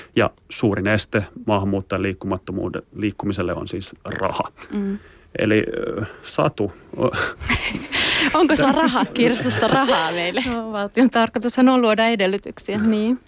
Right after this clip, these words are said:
Speaker 3: <laughs>
Speaker 1: Niin, minkälaisia projekteja vähävaraisten tai maahanmuuttajien liikuttamiseksi teillä on nyt siellä pöytälaatikossa?
Speaker 3: No, ihan pöytälaatikossa ihan uusimpana on nyt meidän opetus- ja kulttuuriministeri Sanni Grahn-Laasonen asetti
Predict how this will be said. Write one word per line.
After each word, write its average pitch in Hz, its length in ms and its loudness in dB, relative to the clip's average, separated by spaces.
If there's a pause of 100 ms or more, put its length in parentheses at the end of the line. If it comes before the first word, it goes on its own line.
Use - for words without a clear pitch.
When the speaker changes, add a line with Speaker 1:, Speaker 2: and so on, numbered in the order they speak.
(220)
Speaker 3:
<laughs> - 300 -2
Speaker 1:
Niin, 151 180 6
minkälaisia 123 460 4
projekteja 101 760 4 (340)
vähävaraisten 104 840 2
tai 101 160 2
maahanmuuttajien 98 760 2 (340)
liikuttamiseksi 101 960 0
teillä 101 280 2
on 101 80 0
nyt 104 120 -2 (200)
siellä 107 220 0 (220)
pöytälaatikossa? 95 800 0 (680)
Speaker 3:
No, 190 140 2 (100)
ihan 202 360 2 (200)
pöytälaatikossa 170 800 2
ihan 190 240 0
uusimpana 180 680 -4
on 190 200 -4
nyt - 120 -4 (180)
meidän - 360 -8
opetus- 185 380 -4
ja 190 60 -4
kulttuuriministeri 190 960 -2
Sanni 185 320 -4
Grahn-Laasonen 180 920 -2
asetti 202 440 -6